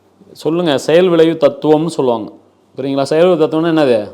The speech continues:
ஒவ்வொரு செயலுக்கும் ஆப்போசிட் ரியாக்ஷன் என்னது உண்டு. நீங்களாம் சொல்லுவீங்க செய்வினை அப்படிம்பீங்க.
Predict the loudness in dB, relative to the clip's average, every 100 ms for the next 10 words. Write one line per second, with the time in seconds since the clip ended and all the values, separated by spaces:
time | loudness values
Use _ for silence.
0 | -20 -14 -6 0 0 2 2 2 2 0
1 | -2 -12 _ _ _ _ _ _ _ -20
2 | _ _ _ -4 -2 -2 0 4 4 4
3 | -2 2 4 4 2 0 -12 -20 -8 -4
4 | 0 0 -2 -10 -6 -2 0 2 0 0
5 | 0 0 2 0 2 2 0 -4